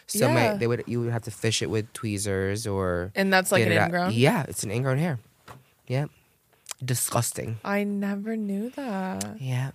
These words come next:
Speaker 1: and that's why I sit in front of all these lights.
Speaker 2: <laughs>
Speaker 1: <laughs> 'Cause I look like a man at five o'clock.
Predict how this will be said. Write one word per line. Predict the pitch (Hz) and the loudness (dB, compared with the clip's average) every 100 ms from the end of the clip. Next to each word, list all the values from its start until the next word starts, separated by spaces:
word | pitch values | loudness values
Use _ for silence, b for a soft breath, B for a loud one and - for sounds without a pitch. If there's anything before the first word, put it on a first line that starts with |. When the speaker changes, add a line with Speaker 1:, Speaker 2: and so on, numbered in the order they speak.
| - | -10
Speaker 1:
and | 143 139 | -8 -6
that's | 135 131 - - | -6 -8 -10 -6
why | 135 131 | -4 -4
I | |
sit | 131 - - | -6 -6 -6
in | 131 | -6
front | 135 135 | -6 -6
of | - | -6
all | 143 147 151 | -4 -2 -4
these | 147 143 | -4 -4
lights. | 135 131 - - | -4 -4 -6 -12
Speaker 2:
<laughs> | - - - - - - - - - - - | -14 -14 -12 -6 -2 -2 -2 -4 -8 -2 4
Speaker 1:
<laughs> | |
'Cause | 190 175 170 - - - - 605 - 160 143 | 6 4 0 -6 -14 -12 -8 2 4 6 4
I | 131 127 | 4 4
look | 131 139 | 2 0
like | 139 156 | 0 2
a | |
man | 151 135 131 | 2 4 2
at | 131 | 4
five | 127 127 | 2 2
o'clock. | 131 127 - | 0 -2 -2